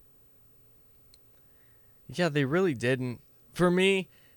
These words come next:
um, I think it's a little bit too far of a drop back. If I'm them, I'm staying at six. And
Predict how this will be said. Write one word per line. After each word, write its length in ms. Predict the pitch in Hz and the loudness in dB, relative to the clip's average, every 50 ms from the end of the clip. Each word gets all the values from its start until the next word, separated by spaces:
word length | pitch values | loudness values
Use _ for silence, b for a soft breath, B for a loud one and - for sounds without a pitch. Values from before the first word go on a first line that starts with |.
| b b - | b b -8
um, 440 | - 139 135 123 117 113 110 98 - - | -4 -4 -2 -2 -4 -6 -8 -14 -12 0
I 120 | - 143 170 | 2 2 2
think 160 | - 247 240 | 2 2 -2
it's 100 | 214 - | -2 0
a 60 | 196 | 0
little 100 | 190 185 | 0 2
bit 160 | 170 - - | 2 0 0
too 180 | - - 151 156 | 0 -2 -4 -4
far 240 | - - 127 120 117 | 0 2 4 4 4
of 80 | 107 | 2
a 20 | 110 | 0
drop 300 | 110 - 113 110 107 - | 0 0 0 0 0 0
back. 200 | 113 107 107 - | 0 -2 -2 -2
If 80 | - | 0
I'm 220 | 123 151 196 214 180 | 2 2 2 2 0
them, 240 | 165 170 160 131 - | 0 0 0 0 -2
I'm 180 | - 151 202 196 | -2 -4 -4 -4
staying 340 | - - 185 175 165 151 | -6 -6 -4 -4 -4 -4
at 120 | 123 - - | -6 -8 -8
six. 500 | - - - 139 135 135 127 - - b b b b b b b b b _ - | -8 -4 -2 0 0 0 0 -2 -8 b b b b b b b b b _ 0
And 300 | 156 156 147 131 - | 0 0 0 -2 -6